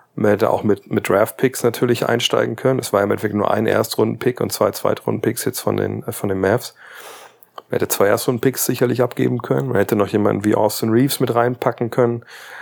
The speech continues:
Max Christie, wenn man den hätte abgeben wollen. Hat man alles nicht gemacht. Wie gesagt, wissen nicht, was das Angebot war. Vielleicht wurden die Sachen angeboten, aber vielleicht auch nicht. Ich denke eher nicht. Ähm,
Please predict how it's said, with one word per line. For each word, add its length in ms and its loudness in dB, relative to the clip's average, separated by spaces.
Max 300 0
Christie, 420 4
wenn 80 2
man 140 2
den 80 2
hätte 180 2
abgeben 360 2
wollen. 340 4
Hat 180 -2
man 80 2
alles 300 0
nicht 140 0
gemacht. 400 -2
Wie 100 -2
gesagt, 280 2
wissen 220 4
nicht, 120 2
was 160 2
das 80 0
Angebot 420 2
war. 280 2
Vielleicht 380 0
wurden 680 2
die 340 -8
Sachen 220 2
angeboten, 640 2
aber 180 2
vielleicht 380 -2
auch 160 -2
nicht. 260 4
Ich 100 -10
denke 220 2
eher 140 2
nicht. 320 0
Ähm, 360 0